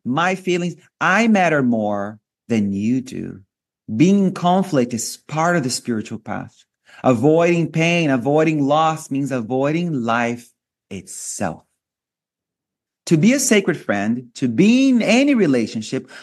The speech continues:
we can't run away from pain, from loss, from discomfort.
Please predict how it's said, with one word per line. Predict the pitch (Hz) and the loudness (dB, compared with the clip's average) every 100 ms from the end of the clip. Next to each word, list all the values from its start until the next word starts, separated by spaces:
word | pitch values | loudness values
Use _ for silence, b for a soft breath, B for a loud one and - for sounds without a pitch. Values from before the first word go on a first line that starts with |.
| B | B
we | 208 | 0
can't | - 247 240 | 4 2 4
run | 214 202 | 2 4
away | 160 117 143 196 | 2 2 4 4
from | 240 185 135 | 2 -2 -4
pain, | 113 101 87 - _ _ | -4 -8 -8 -14 _ _
from | - 123 110 | 0 2 4
loss, | 139 139 107 | 4 2 -2
from | - 110 | -4 -4
discomfort. | 107 - - 139 127 - | -2 -6 -4 -4 -4 -12